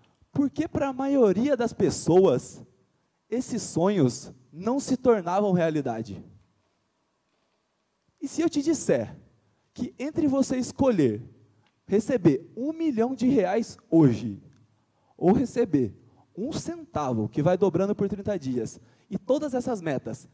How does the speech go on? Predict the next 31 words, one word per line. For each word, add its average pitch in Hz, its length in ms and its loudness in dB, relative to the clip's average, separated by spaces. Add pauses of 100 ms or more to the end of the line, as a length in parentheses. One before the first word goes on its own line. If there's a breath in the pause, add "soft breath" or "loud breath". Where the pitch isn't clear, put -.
(140)
que 226 140 -2
isso 269 180 0
tem 269 140 0
uma 277 180 -2
coisa 285 240 2
em 285 60 -6
comum. 208 480 4 (800)
Você - 160 -6
acredita 269 480 -2
em 170 40 -6
mim? 254 460 -8 (920)
É 196 80 -2
sobre 240 300 4
isso 214 300 0 (260)
que - 80 -2
eu 196 60 4
vou 190 80 6
falar 185 180 0
com 180 140 -4
vocês. 135 480 -2 (1500)
A 240 100 -4
primeira 320 420 2
vez 226 280 2
que 226 80 -4
eu 190 40 -2
tive 196 200 -2
esse - 140 -4
insight 196 460 -4
na 190 80 -6
minha 170 180 0
vida 131 420 -2